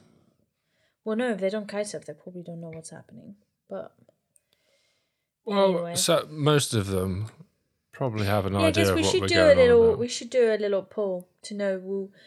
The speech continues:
Speaker 1: who, like, the people that listen to this, are they kite surfers or not? I think they are. Most of them.
Speaker 2: <laughs> A lo-, a lot of them are.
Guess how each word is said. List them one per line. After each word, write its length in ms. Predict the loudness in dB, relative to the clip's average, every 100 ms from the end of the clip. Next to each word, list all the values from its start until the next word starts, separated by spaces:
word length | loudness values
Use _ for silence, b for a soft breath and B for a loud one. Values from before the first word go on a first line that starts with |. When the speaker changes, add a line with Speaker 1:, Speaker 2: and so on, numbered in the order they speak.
| b b
Speaker 1:
who, 340 | -6 -4 -4 -8 _ _ _ _ _ _ _ -8
like, 240 | -4 -4
the 60 | -6
people 360 | -8 -10 -6
that 160 | -6 -4
listen 320 | -6 -10 -16
to 120 | -14 -10
this, 500 | -10 -10 -12 -16 -20 _ -16
are 100 | -12
they 120 | -12
kite 240 | -12 -16 -16
surfers 360 | -16 -16 -18
or 60 | -18
not? 240 | -18 -20 _ _ _ _ _ _ _ _ _ _ _
I 60 | -18
think 240 | -14 -14 -14
they 80 | -20
are. 200 | -20 -20 _ _ _ _ _ _ -20
Most 220 | -18 -16
of 60 | -18
them. 600 | -14 -8 -2 -2 0 -2
Speaker 2:
<laughs> 0 |
A 220 | -2 -2 -2
lo-, 100 | -2
a 60 |
lot 220 | -2 0 -2
of 120 | -4
them 120 | -4
are. 240 | -2 -2